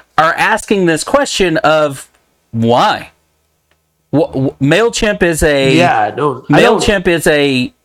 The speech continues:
Speaker 2: I don't
Speaker 1: uh,
Speaker 2: un-, I, I don't understand how Credit Karma. Now, I didn't know about Credit Karma, even though I am the business genius of this podcast. I'm the resident,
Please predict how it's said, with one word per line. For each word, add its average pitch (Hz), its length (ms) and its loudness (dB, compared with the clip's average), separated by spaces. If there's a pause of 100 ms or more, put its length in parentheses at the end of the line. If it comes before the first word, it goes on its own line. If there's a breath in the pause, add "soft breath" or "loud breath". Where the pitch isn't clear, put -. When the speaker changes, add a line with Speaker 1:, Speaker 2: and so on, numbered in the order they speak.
(240)
Speaker 2:
I 143 140 4
don't 330 100 4
Speaker 1:
uh, 240 220 4
Speaker 2:
un-, 214 180 -4 (100)
I, 233 240 0
I 277 40 2
don't 294 200 0
understand 226 480 0
how 185 260 0
Credit 214 360 -2
Karma. 180 600 0 (640)
Now, 214 140 2
I 240 120 2
didn't 254 160 0
know 226 120 2
about 202 240 0
Credit 190 240 0
Karma, 156 440 0
even 170 220 0
though 165 160 2
I 165 100 0
am 165 340 0
the 160 140 -2
business 160 420 -4
genius 151 440 -4
of 143 100 -6
this 165 160 -2
podcast. 151 680 -2
I'm 147 80 -4
the 143 80 -2
resident, 165 560 0